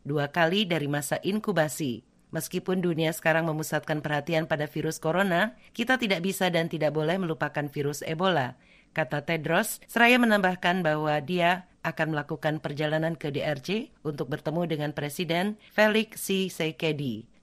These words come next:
Keputusan akhirnya terserah Komite Darurat W H O, sekelompok ahli internasional yang bertemu setiap tiga bulan untuk mengumumkan keadaan darurat. Keputusan itu dibuat tahun lalu, beberapa hari setelah seorang pasien didiagnosis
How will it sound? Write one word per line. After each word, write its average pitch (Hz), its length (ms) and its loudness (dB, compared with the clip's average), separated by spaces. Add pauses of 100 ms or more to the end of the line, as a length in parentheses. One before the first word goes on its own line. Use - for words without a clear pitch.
Keputusan 170 560 -2
akhirnya 165 480 -2
terserah 160 400 -2
Komite 156 320 -2
Darurat 147 480 -2
W 156 160 -4
H 147 240 -4
O, 220 240 -2 (160)
sekelompok 240 560 0
ahli 185 240 -2
internasional 160 640 0
yang 151 160 0
bertemu 175 400 -2
setiap 156 400 -4
tiga 151 160 -2
bulan 175 560 0
untuk 214 240 0
mengumumkan 170 640 0
keadaan 143 480 -4
darurat. 151 480 0 (560)
Keputusan 165 560 0
itu 165 240 -4
dibuat 156 640 0
tahun 151 240 0
lalu, 156 400 -2 (160)
beberapa 208 320 4
hari 233 240 2
setelah 180 320 0
seorang 156 320 2
pasien 160 400 0
didiagnosis 156 880 -2